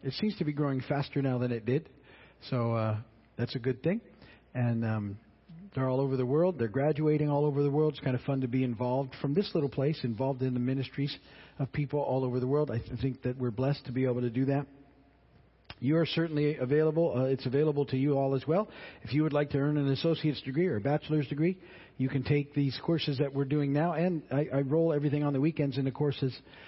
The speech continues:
as well. And then there's courses from all over, a great, um, wide variety of, of,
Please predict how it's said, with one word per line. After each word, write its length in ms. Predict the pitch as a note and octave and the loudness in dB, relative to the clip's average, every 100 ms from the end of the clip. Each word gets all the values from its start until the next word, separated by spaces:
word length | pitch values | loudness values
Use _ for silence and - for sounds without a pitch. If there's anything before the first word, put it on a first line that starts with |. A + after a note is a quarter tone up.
| - - C3+ | -20 -6 -2
as 180 | B2+ | 0
well. 260 | C3+ D3 D3+ | 2 2 2
And 120 | C#3 | 2
then 100 | D3 | 2
there's 140 | C3+ - | 0 0
courses 420 | D3+ C3+ B2+ A2 | -2 -2 -4 -2
from 200 | B2+ C3 | -2 0
all 160 | B2+ B2+ | 0 2
over, 340 | C3 A#2+ A2 | 0 0 0
a 80 | G#2+ A#2+ | -2 -6
great, 280 | B2 B2+ A#2+ A2+ | -2 0 0 -4
um, 300 | A2+ G#2 G#2 A#2 G#2+ | -4 -4 -6 -10 -4
wide 240 | B2 A#2 | -2 -2
variety 520 | A#2+ A#2 B2 A#2+ A2+ | -2 0 0 0 0
of, 100 | G#2 F2+ - | -2 -6 -8
of, 160 | A2+ | -6